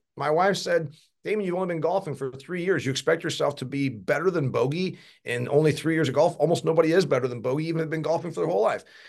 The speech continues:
She says, "You have too high of expectations." And I said, "And that's why you have a winter home in Arizona,"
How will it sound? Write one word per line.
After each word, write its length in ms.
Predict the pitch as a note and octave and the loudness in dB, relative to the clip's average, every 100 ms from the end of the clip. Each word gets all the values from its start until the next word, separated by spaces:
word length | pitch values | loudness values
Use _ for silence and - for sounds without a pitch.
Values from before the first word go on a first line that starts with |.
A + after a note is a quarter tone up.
| - | -10
She 100 | C#3+ | -6
says, 80 | C3+ | 0
"You 80 | G3+ | 0
have 140 | F3+ | 0
too 120 | G3 | -2
high 140 | F3+ F3 | 0 0
of 80 | |
expectations." 800 | E3+ E3 E3 D3+ G3 F#3+ - - | -2 -2 -4 -2 -2 -2 -8 -14
And 80 | - | -10
I 20 | |
said, 220 | - E3+ | -4 -2
"And 100 | D#3+ | -2
that's 160 | F3+ F#3+ | -2 0
why 120 | G#3 | 0
you 120 | F#3 | 2
have 160 | F3+ E3+ | 0 0
a 60 | D3+ | -4
winter 260 | F3 F#3 | -4 -2
home 200 | D#3+ E3+ | -4 -4
in 60 | E3 | -2
Arizona," 460 | E3 D3+ E3+ C3+ | -2 -2 -2 -4